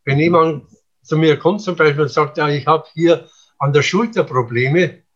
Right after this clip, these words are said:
dann ist meine Wahrnehmung schon auf die Schulter fixiert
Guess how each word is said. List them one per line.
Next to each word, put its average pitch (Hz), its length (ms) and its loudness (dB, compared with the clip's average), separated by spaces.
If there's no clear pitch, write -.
dann 147 140 2
ist 180 180 0
meine 160 300 2
Wahrnehmung 185 600 0
schon 185 260 0
auf 170 260 0
die 160 140 -4
Schulter 196 380 -4
fixiert 160 720 -6